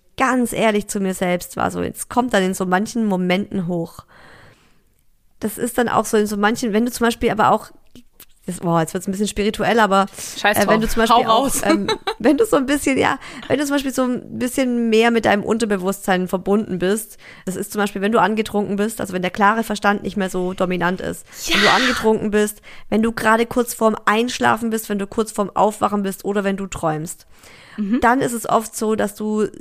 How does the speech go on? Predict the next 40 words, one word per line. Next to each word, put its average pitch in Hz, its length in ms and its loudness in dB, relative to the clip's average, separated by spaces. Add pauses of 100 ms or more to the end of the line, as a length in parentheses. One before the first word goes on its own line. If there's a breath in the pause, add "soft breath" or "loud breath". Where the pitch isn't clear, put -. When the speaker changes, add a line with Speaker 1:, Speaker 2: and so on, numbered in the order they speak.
(140)
Speaker 1:
in 233 140 -2
so 220 100 0
Träumen, 214 960 2 (300 loud breath)
mein 202 160 0
Gott, 247 160 2
was 208 140 -8
hatte 214 100 0
ich 226 80 -2
schon 214 140 -2
für 202 100 -4
krasse 208 320 -4
Träume, 214 380 2
wo 190 240 -4
mir 202 180 0
in 196 100 2
meinem 185 200 0
Traum 226 340 2
ganz 214 260 0
genau 196 300 2
klar 190 260 0
war, 180 120 4
das 180 160 -2
ist 202 160 -8
nicht 208 160 -4
der 202 100 -2
Richtige 202 480 -2 (160 loud breath)
Speaker 2:
Mhm. 180 160 -8
Speaker 1:
und 214 120 -2
du 208 40 2
musst 214 220 2
dich 190 80 -8
von 190 140 -2
dem 175 120 -2
trennen. 202 300 0
Dann 160 100 -2
bin 170 80 -2
ich 175 140 -4
aufgewacht 208 480 -2
und 190 80 -4
dachte 180 180 -4